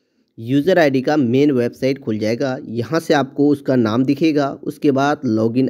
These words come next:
आईडी दिखेगा। उसके बाद यहाँ पे देख सकते हैं अप्लाई पे जैसे क्लिक करेंगे तो यहाँ पे तीन ऑप्शन खुलेगा, न्यू अप्लाई, ट्रैक एप्लीकेशन स्टेटस। इस पे जैसे ही आप क्लिक करेंगे तो यहाँ पे देख सकते हैं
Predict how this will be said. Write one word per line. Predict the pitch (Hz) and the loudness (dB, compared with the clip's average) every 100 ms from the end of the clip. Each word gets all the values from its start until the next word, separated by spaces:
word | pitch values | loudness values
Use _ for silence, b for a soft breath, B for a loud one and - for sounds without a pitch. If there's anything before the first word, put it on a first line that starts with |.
| - | -4
आईडी | 95 107 | -6 -6
दिखेगा। | 101 - 107 98 - b b b b b 143 | -6 -6 -4 -6 -8 b b b b b -2
उसके | 143 | 2
बाद | 196 175 | 4 4
यहाँ | 165 | 0
पे | 180 175 | 0 -2
देख | 170 | -2
सकते | 175 - 180 | -4 -4 -4
हैं | - | -4
अप्लाई | 117 135 170 | -2 0 0
पे | 175 | 0
जैसे | 135 127 143 | 0 -2 -2
क्लिक | 151 156 156 | -2 -2 0
करेंगे | 127 120 139 | -2 -2 -4
तो | - | -4
यहाँ | 139 143 | -2 -2
पे | 131 | -4
तीन | - 120 120 | -4 0 0
ऑप्शन | 113 127 | 0 -2
खुलेगा, | 127 110 110 127 - b b b b | 0 0 0 -4 -6 b b b b
न्यू | - 131 180 | 0 4 4
अप्लाई, | 165 156 165 | 2 0 -2
ट्रैक | 175 - 147 160 - 139 - | -4 -2 -2 -2 -4 -8 -6
एप्लीकेशन | 117 120 143 151 170 151 | -6 -4 -2 -2 0 0
स्टेटस। | 107 113 139 147 - | -2 -4 -4 -4 -6
इस | 123 | -6
पे | - 170 | -2 0
जैसे | 165 160 | 0 2
ही | 170 | 0
आप | 147 - | 0 0
क्लिक | 120 113 | -2 -2
करेंगे | 104 101 127 208 b b b b _ | -4 -4 -6 -8 b b b b _
तो | 151 | 0
यहाँ | 127 127 170 | 2 2 0
पे | 180 | 0
देख | 160 156 | 0 0
सकते | 151 135 | -2 -2
हैं | 139 | -2